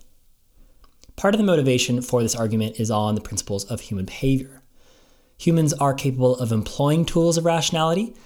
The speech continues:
but it's usually not the first one we reach for. We often make decisions, then come up with good reasons for them later on. This is a classic finding of social psychology. Two papers I really like along these lines are Nisbet and Wilson's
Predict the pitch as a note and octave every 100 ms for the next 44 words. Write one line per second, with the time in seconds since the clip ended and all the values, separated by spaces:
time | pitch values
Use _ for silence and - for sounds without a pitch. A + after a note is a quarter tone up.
0 | - - C#3 D3+ C#3+ D#3+ F3+ F3 D3+ C3+
1 | A#2+ A#2+ A2+ G#2 G2 G2+ A2 C3 C3+ -
2 | - - - - _ _ - D3 C#3 C#3+
3 | C#3+ C3+ C3 - B2 A2 G#2+ - C3 C3
4 | C3+ - C#3+ C3 C3+ C3+ G#2+ G#2+ A2 G#2
5 | - G2 G#2 F#2+ F#2 - A2+ G2 - -
6 | _ _ - - A2+ B2 C3+ - - C3
7 | - B2+ - A#2 G#2+ G2+ - - F#2 A2+
8 | G2+ - B2 A#2 - - - _ _ -
9 | - C#3+ B2 A#2 G2+ G2+ - B2 G#2 A#2
10 | G#2+ G2 A2 G2+ G2 F#2+ G2 F#2+ F#2 F#2
11 | G2+ G2 F#2 G2 B2 B2 - - A#2 A2
12 | A2+ G2+